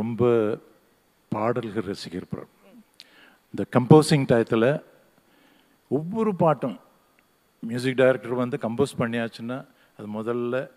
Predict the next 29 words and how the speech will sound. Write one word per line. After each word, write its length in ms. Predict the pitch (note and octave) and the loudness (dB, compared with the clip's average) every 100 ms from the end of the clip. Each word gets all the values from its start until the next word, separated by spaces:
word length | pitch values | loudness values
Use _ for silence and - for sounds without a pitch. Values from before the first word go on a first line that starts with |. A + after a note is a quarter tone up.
| _ | _
டேப்ல 360 | A#2 A#2 A#2 A2 | -8 -6 -6 -8
எடுத்து 180 | G#2 - | -8 -12
கொண்டு 180 | G2+ G2+ | -12 -10
போய் 120 | G#2 _ _ - | -12 _ _ -14
காமிக்கணும், 440 | G#2+ G#2 G#2+ E3 F3+ | -14 -12 -14 -16 -10
இல்லைன்னா 320 | B2 C#3 F#3 F#3+ _ _ - | -8 -8 -10 -12 _ _ -10
அவ 160 | A#2 B2+ - | -8 -8 -8
அங்கேயே 260 | A2+ B2 C3+ C3 | -6 -2 -2 -2
போயிட்டு 340 | C3 C3 F3 D#3+ _ _ _ _ _ - | -4 -6 -12 -16 _ _ _ _ _ -16
பாடி 260 | A#2 A#2+ B2+ - _ _ - | -10 -6 -8 -10 _ _ -10
காமிச்சதுக்கு 640 | A#2 A#2+ C#3+ - D3 C3+ B2+ | -6 -4 -6 -6 -6 -6 -8
அப்புறம் 340 | - C3 D3 D#3+ - - _ _ | -8 -10 -10 -12 -20 -20 _ _
he 100 | A#2+ B2 | -8 -6
will 140 | B2 A#2+ | -4 -4
approve. 460 | A#2 - C#3 C3+ G2+ _ _ _ _ _ _ _ _ _ _ _ C3+ | -6 -8 -4 -4 -6 _ _ _ _ _ _ _ _ _ _ _ -10
அதனால 260 | D#3+ F#3+ A3 | -6 -2 -2
அவரோட 260 | F3 D#3+ D#3+ D3+ | -2 -2 0 0
எல்லா 300 | D3+ E3 F3+ F3 F3 - - - | 0 0 2 2 0 -2 -8 0
பாட்டும், 320 | D3+ D#3 A#2+ | 0 0 -8
இப்ப 140 | G2+ G2+ | -8 -8
நான் 180 | A2 B2 | -6 0
பாடினதுன்னு 460 | C3 B2+ C3+ C3+ C3+ | 0 0 -6 -8 -10
மட்டும் 220 | B2 C3+ | -10 -12
இல்ல, 100 | B2+ D3+ - | -12 -14 -14
எல்லாரும் 360 | C3 F3 G#3+ F#3 | -12 -10 -8 -6
பாடின 240 | D#3+ D#3 D3 | -6 -8 -8
பாட்டையும் 420 | C#3 B2+ C3+ E3 C#3+ - - - | -8 -8 -10 -12 -16 -20 -10 -2
பாருங்கோ, 380 | B2 B2+ B2 B2+ E3+ _ _ _ _ - C#3 | 0 0 -2 -4 -8 _ _ _ _ -14 -14
எவ்வளோ 340 | D#3 F#3+ F#3+ | -14 -6 -2